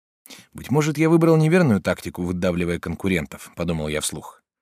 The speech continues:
Фактически отстранил их от освоения Америки. А ведь сам же и говорил постоянно, что монополия до добра не доведёт. Мы всё равно не сможем подгрести всё под себя. "Не понял",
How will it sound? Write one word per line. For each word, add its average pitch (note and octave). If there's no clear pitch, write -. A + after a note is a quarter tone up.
Фактически B2+
отстранил C3
их C3
от B2+
освоения G#2
Америки. E2
А F#2
ведь A2
сам C3+
же B2+
и B2
говорил A#2+
постоянно, G2
что -
монополия F2
до D#2
добра D2
не E2
доведёт. A#2
Мы F2
всё -
равно A#2
не D#3
сможем C3
подгрести F#2+
всё A2
под G#2
себя. F2+
"Не D#3
понял", E3+